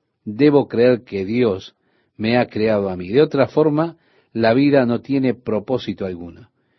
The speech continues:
Estoy viviendo en un rompecabezas en medio de una confusión que no tiene razón, ni rima, ni propósito para ser o existir. Aparecí por accidente,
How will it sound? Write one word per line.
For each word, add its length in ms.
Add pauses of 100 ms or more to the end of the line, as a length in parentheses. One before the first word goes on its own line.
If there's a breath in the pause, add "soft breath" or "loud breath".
(400)
Estoy 280
viviendo 380
en 60
un 180
rompecabezas 1200 (340)
en 400
medio 360
de 80
una 200
confusión 800 (440)
que 120
no 120
tiene 300
razón, 520
ni 160
rima, 340
ni 120
propósito 680
para 240
ser 320 (300 soft breath)
o 160
existir. 720 (840 soft breath)
Aparecí 520
por 140
accidente, 720